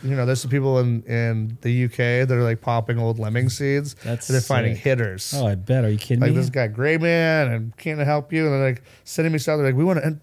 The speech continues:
Speaker 1: build this in competitions." I'm like, "Dude, those are my ugliest seeds that I had." Like, like, like, not, not the ones I sent them, but, like, the, that cross.
Speaker 2: Why? Like, just
Speaker 1: I don't know.
Speaker 2: whiter,
Speaker 1: They're, they're
Speaker 2: not
Speaker 1: all
Speaker 2: Tiget
Speaker 1: white,
Speaker 2: stripe?
Speaker 1: white,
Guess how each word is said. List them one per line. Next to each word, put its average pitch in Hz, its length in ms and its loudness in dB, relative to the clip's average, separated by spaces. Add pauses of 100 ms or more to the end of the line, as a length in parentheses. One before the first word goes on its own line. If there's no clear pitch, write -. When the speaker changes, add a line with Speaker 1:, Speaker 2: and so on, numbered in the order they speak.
(120)
Speaker 1:
build 196 180 -6
this 185 220 -4
in 170 220 -8
competitions." 165 360 -8
I'm 127 60 -2
like, 120 140 -2
"Dude, 123 120 -2
those 127 160 2
are 131 40 -2
my 131 160 -2
ugliest 123 440 0
seeds 110 380 -4
that 107 100 -6
I 104 100 -4
had." 104 360 -8
Like, 143 140 0
like, 139 160 0 (260)
like, 143 160 0
not, 190 380 0 (180)
not 175 200 2
the 175 60 2
ones 165 160 4
I 151 60 4
sent 135 280 0
them, 156 180 4
but, 135 80 2
like, 127 180 0
the, 123 320 4 (280)
that 117 200 -2
cross. - 560 -2 (180)
Speaker 2:
Why? 127 280 4
Like, 117 200 2
just 120 240 0
Speaker 1:
I 131 80 8
don't 175 80 8
know. - 60 8
Speaker 2:
whiter, 143 140 6
Speaker 1:
They're, 156 240 8
they're 143 100 6
Speaker 2:
not 143 100 8
Speaker 1:
all 123 120 4
Speaker 2:
Tiget 117 120 4
Speaker 1:
white, 151 380 6
Speaker 2:
stripe? 139 540 0
Speaker 1:
white, 156 360 0